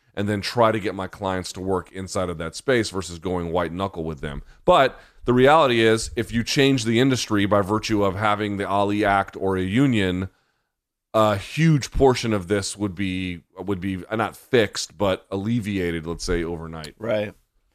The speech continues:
Speaker 2: It's interesting. It's an interesting debate 'cause we used to s-, debate the opposite of that when we look at, remember Nick Khan, who's, of course, running W W E now, but he was such a super agent with C A A that, you know, they used to make jokes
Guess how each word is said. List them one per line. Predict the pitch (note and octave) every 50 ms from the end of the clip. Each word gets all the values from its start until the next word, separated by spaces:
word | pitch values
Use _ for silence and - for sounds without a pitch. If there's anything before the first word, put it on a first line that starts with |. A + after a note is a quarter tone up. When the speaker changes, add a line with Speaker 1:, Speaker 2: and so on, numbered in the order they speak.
| _ _ _
Speaker 2:
It's | - E3+ - C#4+
interesting. | D#4 B3+ B3+ A3+ F3 - D3+ C#3
It's | C3 A#2+
an | - G#3+
interesting | B3 - A#3 A#3+ A3+ G3+
debate | F3+ D#3+ F3+ A3+ G#3 E3+ -
'cause | - D3 C#3+
we | F3+ B3
used | B3+ B3
to | - G3+
s-, | - -
debate | - - F#3 E3 C#3+ F3+ F3+ D#3
the | - C#3 D3
opposite | - F#3 G3+ A3+ A#3+ - A#3+ E3+ - F#3 E3+
of | D#3 C#3+
that | D3+ D3+ D3+ C#3+
when | C#3+ C#3+
we | C#3+ C#3+
look | C3+ C#3+ D#3 D#3 -
at, | D#3 C#3+ C3 - - - - - _ _ _
remember | - F3+ F3 E3
Nick | D#3+ E3+ F3 E3+
Khan, | - F3 E3 E3 E3 D#3+
who's, | D#3+ D3 C3
of | B2+
course, | - - D#3 C#3+ -
running | D3 D3+ D3+ C#3+ C#3
W | C3 C#3+ C#3 C#3
W | C3+ C#3 B2+ C#3 E3 G3
E |
now, | F#3 D#3+ D3 C#3+
but | B2 C#3+
he | C#3+
was | C#3+ D3 C#3
such | - D3+ C3 -
a |
super | B2+ - - F3 E3+ C#3 D3 D3+
agent | D3+ C#3 C3 D3
with | B2+ C3
C | - - D#3+ D#3
A | D3 C3+ C#3 D3+ D#3+ D#3+
A |
that, | C#3 D3 C#3 B2+
you | C#3+ E3
know, | D3+ C3+
they | B2+ B2+ C3+
used | C3+ B2 -
to | D3
make | C#3 C#3 C3+ G#2+
jokes | - D3+ D3 C#3+ B2 - -